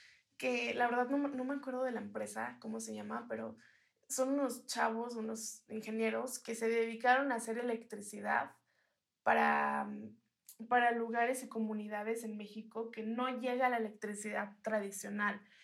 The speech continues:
Ese tipo de cosas donde ganan dinero, además hacen un triple impacto, creo yo que es lo que verdaderamente mueve,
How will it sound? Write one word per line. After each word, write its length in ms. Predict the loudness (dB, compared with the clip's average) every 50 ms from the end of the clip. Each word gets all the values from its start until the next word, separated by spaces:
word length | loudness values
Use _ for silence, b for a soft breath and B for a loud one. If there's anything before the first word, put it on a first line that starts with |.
| b b
Ese 200 | 0 0 0 0
tipo 300 | -4 -6 -8 -4 0 0
de 160 | 0 0 0
cosas 420 | 0 0 0 2 4 2 2 2
donde 240 | 2 0 0 0 0
ganan 320 | 2 2 2 4 4 2 2
dinero, 320 | 2 0 0 2 2 2
además 400 | 2 2 2 0 -2 -4 -8 -8
hacen 240 | -10 -8 -6 -4 -4
un 100 | -4 -4
triple 280 | -4 -6 -8 -6 -4 -6
impacto, 560 | -4 -4 -4 -6 -6 -6 -6 -6 -6 -6 b b b b b b b b _
creo 260 | 0 4 4 4 4
yo 220 | 4 0 -2 -4 -2
que 280 | -2 0 0 0 0 0
es 180 | -2 -2 0
lo 160 | -2 -4 -4
que 120 | -2 -2 0
verdaderamente 760 | 0 0 0 -2 -2 0 2 2 2 2 0 -2 -2 0 0
mueve, 720 | 0 2 0 0 0 2 2 4 4 2 2 -2 -10 _